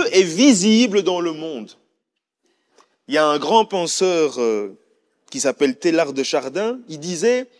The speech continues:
Le monde est transparent de la gloire de Dieu. » C'est-à-dire que le monde transpire de la gloire de Dieu.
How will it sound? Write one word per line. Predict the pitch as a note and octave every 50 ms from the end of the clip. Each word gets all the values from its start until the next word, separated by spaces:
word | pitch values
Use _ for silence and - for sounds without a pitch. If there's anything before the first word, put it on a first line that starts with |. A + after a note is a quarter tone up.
| _ _ _ _ _ -
Le | C#3 F3 F#3+ G3
monde | F#3+ F#3+ G3+ B3 C4+ D4+ D#4 E4 C#4+ A3 C4 A3+ - -
est | F3+ - -
transparent | - - - C4 C#4 B3+ - - - G3+ F3 D#3 F#3 G3+ G3+
de | D#3+ D3+
la | C#3+ C#3
gloire | B2 A#2+ C#3 D3+ D3+ C#3 C3+
de | A#2+ B2
Dieu. » | A2+ G#2 G2 G2 F2+ F2 _ _ _ _ _ _ _ _ _ _ _ _ _ _ - - _ _ _ _ _ _
C'est-à-dire | - G3+ A3 C#4 -
que | B3
le | A3+ A3 A3+ A3+
monde | G#3+ A3 C4+ D4 E4 F#4+ G4+ G4+ F4 D#4 _ _ _ _ _ _ _ _ _ _ _ _ _ -
transpire | - - C#4 D#4 E4 C4+ - - - B3+ B3 A#3+ B3 B3+ C#4+ C#4 - -
de | - F3
la | F3+ F3+ E3
gloire | C#3 D3+ F3 G3+ G3 - E3+
de | D#3+ D#3+
Dieu. | B2+ A2+ B2 A2+